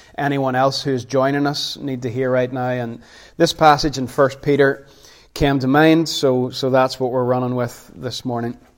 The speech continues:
So I'm going to read from chapter one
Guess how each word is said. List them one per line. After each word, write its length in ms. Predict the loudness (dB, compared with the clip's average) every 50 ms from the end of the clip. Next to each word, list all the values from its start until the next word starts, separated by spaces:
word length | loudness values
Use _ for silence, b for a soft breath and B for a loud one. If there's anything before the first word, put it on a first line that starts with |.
| _ _ _ _ _ _ -20 _ _ -20 _ _ _ -20 b b b b b b b b
So 260 | -6 -6 -6 -6 -6 -4
I'm 140 | -4 0 6
going 100 | 6 8
to 60 | 8
read 200 | 10 8 8 6
from 200 | 2 -2 -4 -4
chapter 440 | -2 4 6 6 6 6 4 0 0
one 400 | 2 2 2 2 0 -2 -4